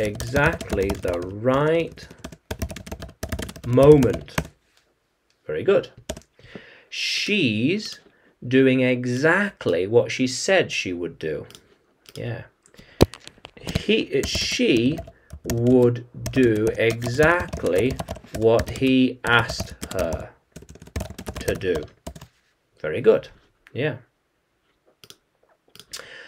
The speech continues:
They'll need to be exactly on time tomorrow. See, you see, we need to start at exactly two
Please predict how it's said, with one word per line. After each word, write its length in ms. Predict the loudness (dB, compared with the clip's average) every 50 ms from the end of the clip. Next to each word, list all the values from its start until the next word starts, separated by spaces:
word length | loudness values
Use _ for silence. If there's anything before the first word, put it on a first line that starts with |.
| -20 -20 -18 -10
They'll 480 | -8 4 10 12 12 12 12 10 6 6
need 340 | 6 4 4 4 4 2 0
to 100 | -2 0
be 220 | 2 2 2 2
exactly 840 | 2 0 0 0 -2 -2 2 4 4 4 4 2 -4 -4 -2 0 2
on 220 | 2 2 2 0
time 440 | 0 0 0 2 2 2 0 -2 -4
tomorrow. 460 | -8 -10 -8 -8 -6 -6 -6 -6 -8 -8 -10 -12 -12
See, 260 | -10 -2 0 4 6 6 4 4 0 -6 -6 -6 -10 -20 _ _ _ -20 _ -16 -12 0 2 2 4 4
you 80 | 4 2
see, 400 | 2 2 2 2 2 2 0 -4 -8 -16 -16 -12 -12 -12 -10 -10 -10 -10 -10 -14 -16 -16 -18 -18 -18 -20 -20 _ -20 -20 _ _ _ -4
we 320 | 2 4 6 6 6 6
need 460 | 2 2 2 2 2 2 0 0 -2
to 200 | -2 0 0 0
start 920 | 0 0 -4 -6 -6 0 2 4 4 4 4 4 2 2 0 -2 -6 -12 -14 -14 -10 -6
at 280 | -6 -4 -4 -6 -8 -10 -8
exactly 1160 | -4 -4 -4 -4 -6 -8 -10 -6 -2 0 2 2 2 2 0 -4 -6 -4 -4 -2 -2 -2 -2 -4 -6 2
two 500 | 4 6 6 6 6 4 4 2 2